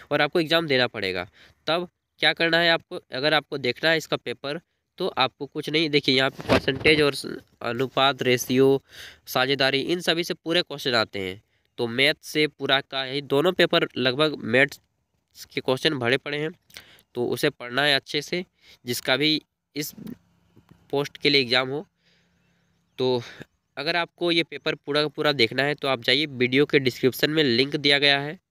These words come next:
वहाँ से आप डाउनलोड कर सकते हैं, ठीक ना।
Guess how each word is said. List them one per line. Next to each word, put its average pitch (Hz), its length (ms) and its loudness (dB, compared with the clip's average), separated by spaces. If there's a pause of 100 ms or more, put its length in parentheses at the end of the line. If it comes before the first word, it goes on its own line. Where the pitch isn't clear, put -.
(120)
वहाँ 135 140 -8
से - 160 -2
आप 160 200 -2
डाउनलोड 123 480 -2 (100)
कर 117 120 -2
सकते - 340 -6
हैं, 92 220 -10 (180)
ठीक 202 100 -4
ना। 175 120 -2